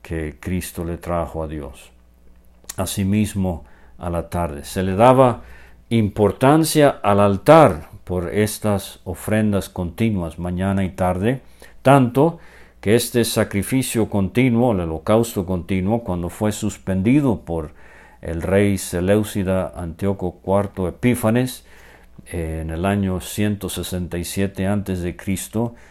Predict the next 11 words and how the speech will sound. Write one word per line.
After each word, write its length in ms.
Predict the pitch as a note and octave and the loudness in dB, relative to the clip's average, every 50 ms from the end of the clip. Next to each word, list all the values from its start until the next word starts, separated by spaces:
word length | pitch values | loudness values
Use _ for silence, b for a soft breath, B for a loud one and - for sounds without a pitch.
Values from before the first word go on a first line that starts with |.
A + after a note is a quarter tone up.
| B B B | B B B
esto 380 | G#2 G#2+ - - A#2 G2 - | -4 -4 -2 -2 -4 -4 -2
para 220 | - G2+ F#2+ F#2 F#2 | 0 0 0 2 0
los 220 | F#2 F#2 - - | 0 -2 -4 -4
judíos 400 | - G#2 G2 G#2+ A#2 A#2 A2 G#2 | -4 -2 0 2 2 2 2 -2
fue 220 | - - - A2+ A#2 | -4 -6 -2 -2 0
un 140 | A#2 A#2 | 0 0
desastre. 760 | A2 A2+ G#2 - B2 B2 C3 B2 - - - - - - - - - | -2 -2 -2 -2 -2 -2 -2 -2 -4 -6 -10 -12 -18 -18 -18 -18 -14
El 120 | - D2 | -12 -8
libro 280 | E2+ F#2+ G#2 G#2 G2 F#2 | -6 -4 -2 -2 -2 -2
de 120 | F2+ F2 | -2 -4
Daniel, 460 | F2 F2 F2+ F#2+ G#2 A2 A2 G2 F2+ | -4 -4 -2 0 0 0 0 -2 -4